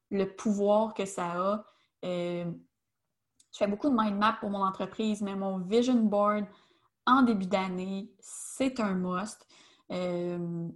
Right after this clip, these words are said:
ouais, je vous en reparlerai peut-être. Si c'est quelque chose qui vous intéresse, dites-moi-le, puis, euh, je pourrais faire quelque chose pour vous, ben, vous le montrer si vous le regardez sur YouTube, mais sinon, vous en parlez, euh, directement sur le podcast.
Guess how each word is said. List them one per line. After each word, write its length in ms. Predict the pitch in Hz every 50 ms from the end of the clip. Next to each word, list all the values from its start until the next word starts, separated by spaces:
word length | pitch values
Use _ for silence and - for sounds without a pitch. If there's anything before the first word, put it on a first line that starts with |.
| - _ - -
ouais, 140 | 196 196 214 254 - - -
je 140 | 185 170 -
vous 140 | - 190 -
en 60 | 131
reparlerai 400 | 123 - - - 202 196 208 226
peut-être. 340 | 226 - - - 226 - -
Si 60 | -
c'est 100 | - -
quelque 160 | - 254 254
chose 160 | 320 294 285
qui 80 | - 254
vous 180 | 214 214 196 208
intéresse, 420 | 202 208 - 196 196 269 381 294
dites-moi-le, 580 | 226 240 240 - 208 196 190 196 214 254 294 294
puis, 300 | - - 202 185 185 185
euh, 180 | 180 180 175 180
je 100 | 175 -
pourrais 320 | - - 196 196 208 254 285
faire 220 | - - 254 220 -
quelque 180 | 185 185 -
chose 340 | - 214 208 214 208 196 180 180
pour 120 | - 180 180
vous, 440 | 170 175 180 185 180 180 175 170 - _ - - - - - -
ben, 120 | - 214 185
vous 100 | 170 190
le 60 | 190
montrer 300 | 185 180 180 - - 220
si 100 | 220 -
vous 60 | 185
le 80 | 185 185
regardez 320 | 175 175 185 185 185 208
sur 180 | 214 - 190 190
YouTube, 340 | 180 180 175 - 262 320 330
mais 100 | 247 185
sinon, 300 | - - - 196 208 240
vous 180 | 233 214 185 196
en 120 | 185 185
parlez, 540 | 185 - 190 190 180 185 202 214 226 226 208
euh, 160 | 185 180 175
directement 560 | 170 170 175 175 185 175 - 214 202 208 254
sur 180 | 285 - 214 196
le 100 | 190 180
podcast. 420 | - 190 190 - - - - -